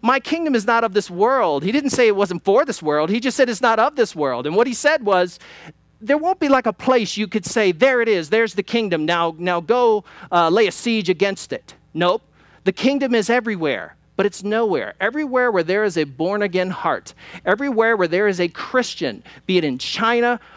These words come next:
or South Korea or North Korea or Russia or Africa or America, wherever a Christian is, the kingdom of God is present, because this is literally a kingdom of hearts,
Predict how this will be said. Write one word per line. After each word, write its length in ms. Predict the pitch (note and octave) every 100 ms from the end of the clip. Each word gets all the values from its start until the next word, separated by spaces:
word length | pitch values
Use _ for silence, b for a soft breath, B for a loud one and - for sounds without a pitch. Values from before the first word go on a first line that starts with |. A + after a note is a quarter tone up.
| B
or 140 | - C4
South 400 | - - A#3+ A#3
Korea 440 | - A3+ A3 G#3+
or 180 | F#3 D#3
North 380 | D3 F#3 A#3+ -
Korea 420 | - A3 G#3+ G#3
or 240 | E3 C#3+
Russia 640 | C3+ F3+ A3+ A3+ A#3 G#3 G3+ B B
or 180 | - -
Africa 580 | G#3 A3+ A#3+ - A3 G#3+
or 180 | G3 F3+
America, 460 | F#3 G3 F#3 F3
wherever 500 | C#3+ E3 - A#3+ C4+
a 140 | C4 B3
Christian 480 | - C4 - G3+ G3
is, 240 | A3 F#3
the 80 | E3+
kingdom 480 | - A3 A#3 A3 G#3
of 100 | E3+
God 260 | F#3+ G3+
is 120 | F3+
present, 400 | - A3 G3+ E3+
because 320 | C#3+ D3 E3+ D#3
this 240 | A#3 -
is 200 | G3+ E3
literally 540 | C#3 A3 G#3 D#3+ C#3+
a 100 | C3+
kingdom 400 | D#3 - F3+ D3
of 100 | C#3
hearts, 520 | - C#3+ - - -